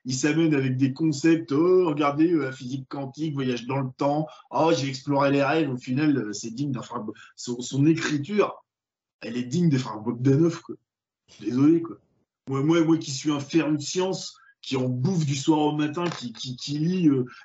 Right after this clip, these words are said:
des trucs sur les trous noirs, qui suis un super, euh, super fan de Stephen Hawking, je rigole quand je regarde un Nolan et puis qu'on vient m'en chier des pendules, c'est nul.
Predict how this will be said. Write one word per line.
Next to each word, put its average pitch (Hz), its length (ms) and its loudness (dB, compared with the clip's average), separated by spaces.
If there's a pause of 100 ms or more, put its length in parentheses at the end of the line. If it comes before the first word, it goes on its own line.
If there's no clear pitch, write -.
des 135 100 0
trucs 170 200 2
sur 131 140 -4
les 123 160 0
trous 156 300 2
noirs, 170 240 4
qui 127 120 -12
suis 127 140 -8
un 120 60 0
super, 139 460 -2
euh, 123 80 0 (260)
super 151 460 -6
fan 180 200 -2
de 143 80 2
Stephen 131 420 0
Hawking, 175 380 0 (360)
je 104 160 -12
rigole 180 540 2
quand 123 120 -10
je 113 80 -10
regarde 123 320 -4
un 127 80 -2
Nolan 151 300 2
et 135 60 -6
puis 110 120 -14
qu'on 120 140 -14
vient 131 160 -6
m'en 113 100 -8
chier - 240 -2
des 120 140 0
pendules, 139 360 -2
c'est 98 180 -10
nul. 147 320 -4